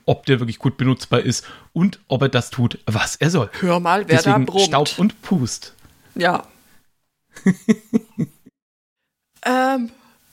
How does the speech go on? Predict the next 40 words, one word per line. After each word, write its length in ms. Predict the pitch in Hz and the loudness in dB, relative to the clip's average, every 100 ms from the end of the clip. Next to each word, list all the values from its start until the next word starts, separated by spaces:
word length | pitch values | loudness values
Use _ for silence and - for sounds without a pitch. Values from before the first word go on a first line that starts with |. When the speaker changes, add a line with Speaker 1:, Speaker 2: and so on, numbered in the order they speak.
| _ | _
Speaker 2:
ja, 760 | - 285 294 233 165 160 160 190 | -6 -2 0 0 -2 -6 -12 -14
ja, 320 | - 269 370 370 349 | -6 -2 -2 -4 -6
d-, 260 | 277 294 311 - | -8 -6 -6 -2
doch, 400 | 294 302 - - | -2 -2 -6 -4
also 400 | 247 247 240 247 | 0 0 0 -2
es, 280 | - 254 - | -2 -4 -4
äh 640 | - 262 254 247 240 226 - - _ _ _ _ _ _ _ _ _ - - | -2 0 0 0 -2 -4 -8 -12 _ _ _ _ _ _ _ _ _ -14 -2
Speaker 1:
Ä-, 120 | - - | -2 0
a-, 0 | |
a-, 300 | 156 - 170 | -2 0 0
ein, 220 | 170 190 - | 2 0 0
eine 200 | 160 196 | 0 2
letzte 260 | 196 196 | 0 -4
Sache 220 | 165 185 196 | -2 0 0
noch, 160 | 208 | -2
die 120 | - | -2
mir 100 | 175 | 0
gerade 260 | 160 156 160 | 2 0 0
kommt, 160 | - 196 | 0 2
die, 60 | |
Speaker 2:
Ja. 140 | 202 180 | 2 2
Speaker 1:
glaub 120 | 151 | 2
ich, 60 | 147 | 2
noch 180 | 196 | 0
ganz 220 | 233 202 - | 2 0 -2
essentiell 460 | 185 180 - 156 | -2 -2 0 0
ist 120 | 170 | 0
an 80 | 160 | -2
der 100 | 156 | -2
Stelle. 380 | 147 147 147 143 - - - | 0 0 0 -2 -6 -18 -6
Natürlich 540 | 139 131 - 160 175 - | 0 0 0 0 0 0
am 100 | 131 | 2
besten 380 | 147 - - | 0 0 -2
hört 200 | 143 135 | 0 0
man 100 | 143 | 0
das 140 | 135 - | -2 0
Ganze 420 | 131 131 143 143 _ | -2 2 0 0 _
mit 180 | 143 143 | 0 2
so 80 | |
einem 80 | 135 | -2